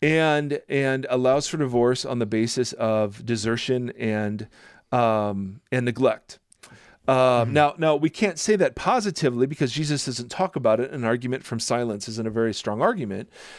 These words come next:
Speaker 1: but when brought into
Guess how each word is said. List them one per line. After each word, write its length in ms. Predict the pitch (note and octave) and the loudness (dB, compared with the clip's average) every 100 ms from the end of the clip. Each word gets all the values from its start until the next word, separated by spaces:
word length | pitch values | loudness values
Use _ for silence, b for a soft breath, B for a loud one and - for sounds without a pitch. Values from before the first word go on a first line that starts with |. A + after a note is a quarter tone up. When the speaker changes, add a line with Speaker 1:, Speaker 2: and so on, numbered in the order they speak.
| B - | B 2
Speaker 1:
but 260 | D#3 D3+ D#3+ | 2 2 0
when 320 | C#3 G3 F3+ | 2 4 2
brought 320 | C3 D#3 D3 - | 2 4 2 2
into 1000 | F#3+ C4+ C#4 - C#3+ A2 F#2+ F#2+ G#2+ | 0 0 -2 2 6 6 4 -2 -8